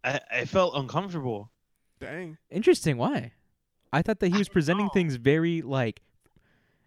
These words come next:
Speaker 3: from both sides perfectly. I thought he was, he
Speaker 1: But
Speaker 3: was
Speaker 1: I didn't,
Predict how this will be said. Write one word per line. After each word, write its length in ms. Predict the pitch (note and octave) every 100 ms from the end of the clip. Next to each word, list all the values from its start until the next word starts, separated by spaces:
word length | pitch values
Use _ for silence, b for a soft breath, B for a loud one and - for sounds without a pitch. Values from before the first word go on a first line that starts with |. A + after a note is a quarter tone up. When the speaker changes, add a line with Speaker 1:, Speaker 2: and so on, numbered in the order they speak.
| - C#3+ -
Speaker 3:
from 180 | E3 D3
both 180 | F3+
sides 360 | - C#3+ G#3 A#2+ -
perfectly. 580 | - F3 A3 - E2 B2+
I 80 | A#2+
thought 160 | C3+ D3+
he 100 | D3+
was, 220 | C#3+ B2+ -
he 120 | D3
Speaker 1:
But 40 |
Speaker 3:
was 100 | C#3
Speaker 1:
I 80 | F3 E3+
didn't, 280 | F#3+ G#3 G3+